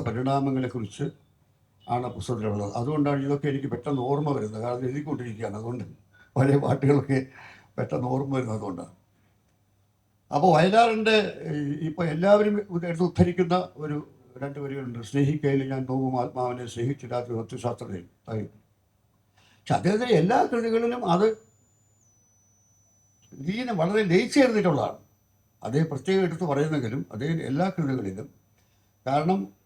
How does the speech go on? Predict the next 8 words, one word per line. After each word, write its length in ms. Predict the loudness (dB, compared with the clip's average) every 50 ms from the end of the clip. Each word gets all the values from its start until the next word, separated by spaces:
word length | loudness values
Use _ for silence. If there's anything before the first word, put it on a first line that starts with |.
| _ _ -2 -2
മനുഷ്യ 360 | 0 0 0 -2 0 4 4 4 4 2 -4 -12 _ _ _ _ _ _ _ _ _ _ _ _ _ _ _ _ _ _ _ _ _ _ _ _ _ -20 -20 _ _ _ _ -12
ഹൃദയത്തോട് 680 | -10 -2 2 4 4 4 4 2 0 2 2 2 0 -2 -4 -2
ചേർന്ന് 300 | -2 0 0 0 0 0
നിൽക്കാത്ത 340 | -2 -2 -2 -4 -6 -2 -2 -2 0 0
ഒരു 160 | 0 0 -2 -2 -2 -6 _ _ _ _ _ _ -4 -4 -4
ആശയത്തെയും 500 | -4 -2 -2 -4 -4 -2 -2 -4 -4 -4 -4
അങ്ങ് 160 | -6 -4 -6 -4 -4
അംഗീകരിച്ചിട്ടില്ല. 680 | -4 -4 -4 -4 -4 -6 -6 -6 -8 -8 -6 -6 -4 -4